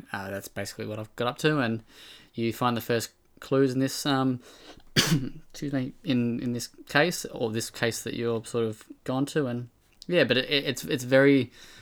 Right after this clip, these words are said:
um, very much like the old, uh, Broken Sword style point and click games, and the,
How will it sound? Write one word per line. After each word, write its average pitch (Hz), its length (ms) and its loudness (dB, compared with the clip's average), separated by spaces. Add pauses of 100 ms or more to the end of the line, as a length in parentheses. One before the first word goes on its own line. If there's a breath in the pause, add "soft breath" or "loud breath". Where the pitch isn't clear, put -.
(500 loud breath)
um, 107 680 -4
very 117 180 -2
much 110 260 -6
like 104 260 -4
the 110 100 -6
old, 101 340 -6 (400)
uh, 110 120 -8
Broken 110 280 -8
Sword 110 240 -8
style - 320 -6
point - 220 -8
and - 60 -14
click - 160 -10
games, 107 300 -8
and 117 220 -4
the, 117 100 -10